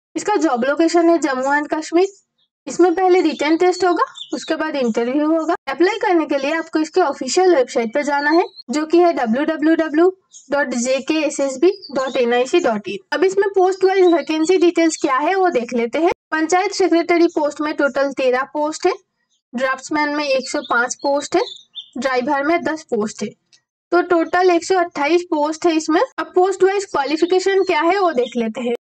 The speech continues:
पंचायत secretary post के लिए जो candidate graduate की है वो इस post के लिए apply कर सकते हैं। Draftsman post के लिए जो candidate diploma की है या graduate की है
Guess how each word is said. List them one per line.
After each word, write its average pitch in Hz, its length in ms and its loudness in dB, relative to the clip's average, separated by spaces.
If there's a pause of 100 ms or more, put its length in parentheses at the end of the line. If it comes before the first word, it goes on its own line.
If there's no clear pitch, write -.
पंचायत 349 400 0
secretary 381 580 2
post 294 320 -2
के 330 140 -4
लिए 262 240 0
जो 294 180 -4
candidate 339 500 2
graduate 247 480 -2
की 320 180 2
है 381 100 4 (520)
वो 294 80 0
इस 311 160 -2
post - 280 -2
के 302 100 -4
लिए 285 160 0
apply 247 300 0
कर 294 180 -4
सकते 311 340 -4
हैं। 359 140 2 (180)
Draftsman 320 580 2
post 320 300 0
के 311 140 -4
लिए 247 320 -2 (500)
जो 294 200 -2
candidate 349 580 2
diploma 269 460 0
की 349 200 4
है 370 120 4 (500)
या 302 160 -4
graduate 262 540 0
की 311 220 0
है 247 200 0